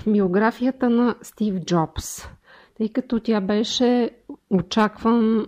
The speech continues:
световен бестселър. А, праводържателите, а, направиха първо търгове за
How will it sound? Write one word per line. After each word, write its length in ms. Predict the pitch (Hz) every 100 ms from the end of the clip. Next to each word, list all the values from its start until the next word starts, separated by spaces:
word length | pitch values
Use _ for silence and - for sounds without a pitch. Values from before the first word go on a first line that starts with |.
| -
световен 640 | - 180 180 202 202 196
бестселър. 760 | 170 175 180 185 180 185 240 247 _ - - - _ _ -
А, 240 | 190 190
праводържателите, 1400 | 185 - 170 175 175 160 196 208 277 262 269 - 285 294 349 311
а, 500 | 233 240 233 220 214 - - _ -
направиха 720 | 208 220 - 208 208 233 - 220
първо 680 | - 208 214 214 233 233 226
търгове 480 | 196 202 208 214 220
за 460 | 208 214 220 214